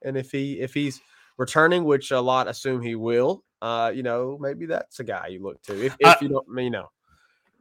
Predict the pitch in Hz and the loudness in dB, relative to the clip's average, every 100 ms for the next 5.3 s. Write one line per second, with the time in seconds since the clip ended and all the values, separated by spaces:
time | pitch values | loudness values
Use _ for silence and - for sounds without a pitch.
0 | _ 143 156 139 156 147 143 139 139 170 | _ 6 8 8 6 8 8 8 6 6
1 | 120 151 165 208 226 226 - _ _ 147 | 6 8 10 10 8 4 -4 _ _ 6
2 | 160 - - 165 180 202 214 208 _ _ | 6 4 6 8 8 6 2 -4 _ _
3 | _ 135 160 165 135 165 147 120 123 127 | _ 4 6 6 6 4 6 6 6 6
4 | 120 127 120 104 104 127 110 107 101 90 | 2 -2 0 0 2 4 4 2 -4 -6
5 | 90 - | -16 -18